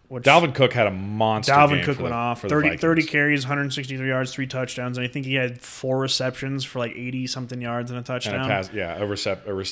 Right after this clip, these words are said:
Speaker 2: a receiving touchdown.
Speaker 1: So,
Speaker 2: Yeah.
Speaker 1: I mean,
Speaker 2: He just absolutely went off, which
Speaker 1: but,
Speaker 2: was really encouraging
Speaker 1: but
Speaker 2: for
Speaker 1: another
Speaker 2: me.
Speaker 1: single-digit game, a very close game, and
Speaker 2: Mm-hmm.
Speaker 1: it came down to Aaron Rodgers got hit in the back, at, and I don't know if they counted
Speaker 2: Oh, yeah,
Speaker 1: as a
Speaker 2: I saw
Speaker 1: fumble
Speaker 2: that.
Speaker 1: or if it was an incomplete pass.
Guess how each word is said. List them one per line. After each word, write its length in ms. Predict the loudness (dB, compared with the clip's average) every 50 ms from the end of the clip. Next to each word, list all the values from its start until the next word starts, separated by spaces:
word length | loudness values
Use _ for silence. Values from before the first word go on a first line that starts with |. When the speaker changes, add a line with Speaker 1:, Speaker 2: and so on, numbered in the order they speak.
| -8 -8
Speaker 2:
a 60 | -8
receiving 580 | -6 -4 -4 -4 -2 -4 -4 -4 -6 -6 -6 -8
touchdown. 360 | -10 -10 -10 -10 -10 -8 -8
Speaker 1:
So, 260 | -4 -2 -2 0 2
Speaker 2:
Yeah. 100 | 2 2
Speaker 1:
I 40 | 0
mean, 320 | 0 0 -2 -2 -4 -6 -10 -14 -20 -20 -20 -6 0
Speaker 2:
He 340 | 2 4 4 4 4 2 2
just 320 | 2 0 0 0 -2 -2
absolutely 460 | 0 0 0 0 -2 -6 -6 -4 -4
went 180 | -4 -6 -6 -6
off, 260 | -6 -8 -8 -8 -6 2
which 100 | 4 4 6
Speaker 1:
but, 40 |
Speaker 2:
was 180 | 6 4 2 0
really 220 | 2 2 2 2
encouraging 320 | 0 -2 -2 -2 -2 2 4
Speaker 1:
but 80 | 4
Speaker 2:
for 60 | 6 6
Speaker 1:
another 240 | 6 6 6 6
Speaker 2:
me. 40 | 4 4
Speaker 1:
single-digit 760 | 2 2 2 2 0 2 2 0 0 0 0 0 0 -2 -4 -8 -20 _ _ _ -8
game, 380 | -4 -2 -2 -2 -2 -2 -4 -6
a 40 | -8
very 280 | -6 -4 -4 -4 -4
close 340 | -6 -6 -4 -4 -4 -4 -6
game, 420 | -6 -6 -6 -4 -4 -4 -4 -6 -6
and 180 | -8 -8 -6
Speaker 2:
Mm-hmm. 200 | -6 -4 -4 -4 -6 -8 -12 -18 -20 -20 -20 -16 _ -2
Speaker 1:
it 80 | -2 0
came 220 | 2 2 2 4
down 200 | 4 4 4 4
to 60 | 4 4
Aaron 200 | 4 2 2 2
Rodgers 320 | 2 0 2 0 0 0
got 160 | 0 0 0
hit 200 | 0 -2 -4 -6
in 60 | -6
the 60 | -6 -8
back, 400 | -4 -2 -2 0 0 -2 -2 -6
at, 120 | -8 -10 -12 _ _ _ _ _ _ _ _
and 420 | -12 -10 -10 -8 -10 -10 -12 -14 -16 -20 -20 -14 -8
I 40 | -6
don't 100 | -4 -4
know 80 | -4 -4
if 80 | -4
they 80 | -4 -6
counted 280 | -8 -6 -2 2 4 6
Speaker 2:
Oh, 40 |
yeah, 180 | 8 8 8 6
Speaker 1:
as 40 | 6
a 20 | 6
Speaker 2:
I 40 | 6
saw 240 | 6 6 6 6 6
Speaker 1:
fumble 140 | 6 6 6
Speaker 2:
that. 120 | 6 6
Speaker 1:
or 120 | 6 4 4
if 100 | 2 0
it 80 | -2
was 140 | -2 -2 -2
an 80 | -2 -4
incomplete 500 | -4 -6 -6 -8 -8 -6 -6 -6 -6 -6
pass. 540 | -6 -4 -4 -4 -4 -4 -4 -6 -6 -8